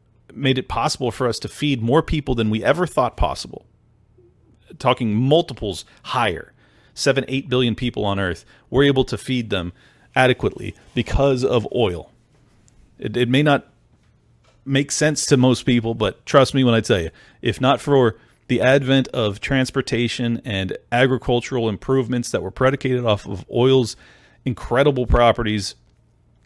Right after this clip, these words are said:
we would not be able to feed this many people. We would not have seen billions of people dragged out of poverty if not for oil. So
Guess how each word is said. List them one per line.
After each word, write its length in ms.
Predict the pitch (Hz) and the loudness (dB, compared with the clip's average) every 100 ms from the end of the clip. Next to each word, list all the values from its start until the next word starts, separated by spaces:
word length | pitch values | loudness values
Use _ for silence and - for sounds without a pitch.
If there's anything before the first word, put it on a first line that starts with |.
| _ - | _ -4
we 180 | 113 | -2
would 160 | 110 107 | 0 0
not 220 | 110 104 | 0 0
be 100 | 110 | 0
able 140 | 101 92 | -2 -4
to 80 | |
feed 240 | - 101 87 | -6 -6 -6
this 180 | 90 - | -6 -6
many 160 | 87 | -8
people. 420 | - 104 - - - | -8 -12 -12 -14 -8
We 100 | 107 | -4
would 180 | 104 101 | -2 0
not 220 | 113 - | 0 -2
have 140 | 110 | -4
seen 340 | - 117 98 87 _ _ _ _ _ _ _ 120 | -4 -6 -6 -8 _ _ _ _ _ _ _ -4
billions 460 | 98 147 151 135 113 | 4 6 6 4 2
of 100 | 107 | -4
people 500 | - 113 - 85 - - - _ | -2 -2 0 -4 -6 -20 -20 _
dragged 560 | 135 120 131 127 117 117 | -2 2 2 2 0 -4
out 160 | 117 107 | -2 -2
of 100 | 95 | -2
poverty 520 | 117 110 98 90 - _ _ _ _ _ _ _ - | 0 2 0 -4 -10 _ _ _ _ _ _ _ -4
if 160 | - | -2
not 240 | 113 107 - | -2 -4 -4
for 140 | 110 | -6
oil. 340 | 107 92 80 _ _ _ _ _ _ - - | -4 -4 -6 _ _ _ _ _ _ -18 -6
So 300 | - 95 | -4 -4